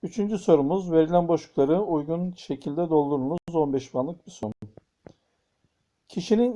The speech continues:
iç dünyasını anlatan betimlemelere nokta nokta denir. Coşku ve heyecana bağlı anlatımlarda kelimeler daha çok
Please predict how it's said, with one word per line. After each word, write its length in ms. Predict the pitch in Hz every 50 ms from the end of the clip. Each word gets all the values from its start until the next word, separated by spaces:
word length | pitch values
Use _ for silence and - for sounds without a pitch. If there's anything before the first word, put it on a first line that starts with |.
| - -
iç 320 | 220 196 175 - - - -
dünyasını 400 | 185 180 175 160 - - 156 151
anlatan 460 | 143 143 135 135 - 139 135 139 139
betimlemelere 1300 | 151 147 - - 156 147 139 139 143 165 180 165 147 143 139 - - 135 135 131 131 127 196 208 214 - _ _ _ _ _ _ _ -
nokta 360 | 160 156 151 151 - - 147
nokta 500 | 123 120 120 - - 160 160 196 202 208 - _ _ _ _ _ _ _ _ -
denir. 480 | 165 143 123 113 120 135 - - _ _ _ _ _ _ _ - - _ _ _ _ _ _ _ _ _ _ _ _ -
Coşku 380 | 170 170 180 175 - - 220
ve 140 | 196 175 165
heyecana 460 | 170 165 160 156 175 170 175 180 165
bağlı 300 | 156 147 143 135 131 127 123 - - 131 - - - _ _ _ -
anlatımlarda 760 | 151 147 143 143 - 156 139 135 131 123 127 139 156 185 202 202 _ _ _ _ _ _ _ - - _ _
kelimeler 600 | _ - - 180 180 175 175 175 175 170 160 147
daha 220 | 160 156 165 160 160
çok 180 | - 202 -